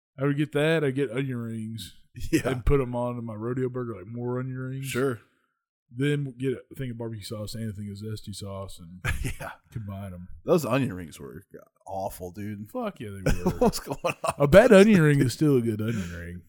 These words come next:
Speaker 2: Nah, I don't know if it's good, dude. It stunk.
Speaker 1: Yeah, it was a,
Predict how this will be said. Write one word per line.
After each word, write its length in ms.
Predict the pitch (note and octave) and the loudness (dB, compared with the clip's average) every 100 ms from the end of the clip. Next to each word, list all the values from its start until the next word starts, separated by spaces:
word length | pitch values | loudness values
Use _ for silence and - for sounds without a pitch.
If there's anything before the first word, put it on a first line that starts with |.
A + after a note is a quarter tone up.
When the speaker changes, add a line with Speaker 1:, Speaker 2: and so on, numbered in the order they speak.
| _ | _
Speaker 2:
Nah, 300 | D3 D3+ D3+ | -2 4 6
I 20 | E3 | 6
don't 160 | F#3+ | 4
know 220 | D#3+ D3 | 2 2
if 100 | B2+ | 0
it's 140 | A2+ G#2+ | -4 -8
good, 320 | G#2+ A2+ F#2+ | -4 -2 -4
dude. 280 | G2+ G#2+ G#2+ A#2+ B2+ _ _ - | -8 -10 -12 -16 -18 _ _ -10
It 120 | B2 | -10
stunk. 480 | - - G#2+ F#2+ - _ _ | -8 -8 -8 -8 -14 _ _
Speaker 1:
Yeah, 200 | - D3+ A2+ | -6 -4 -4
it 80 | |
was 220 | B2+ C3 | -4 -4
a, 60 | G2+ | -8